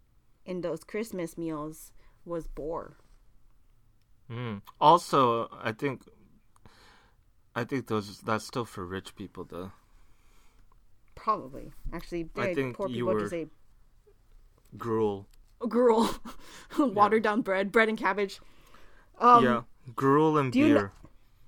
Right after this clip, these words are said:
Speaker 1: yeah.
Speaker 2: Which is
Speaker 1: Our
Speaker 2: actually
Speaker 1: hooch.
Speaker 2: interesting to think about, actually. I've been thinking about this recently because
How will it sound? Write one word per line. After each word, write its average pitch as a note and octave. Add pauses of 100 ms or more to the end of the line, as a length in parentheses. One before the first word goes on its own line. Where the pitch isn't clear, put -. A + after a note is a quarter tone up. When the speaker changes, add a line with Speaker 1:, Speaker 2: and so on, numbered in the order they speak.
(160)
Speaker 1:
yeah. G#3+
Speaker 2:
Which E3
is C4+
Speaker 1:
Our F3
Speaker 2:
actually G#3
Speaker 1:
hooch. -
Speaker 2:
interesting F3+
to A#2
think B2+
about, G2+
actually. F#2+
I've G#2
been C3+
thinking A#2
about G2+
this -
recently G#2
because F2+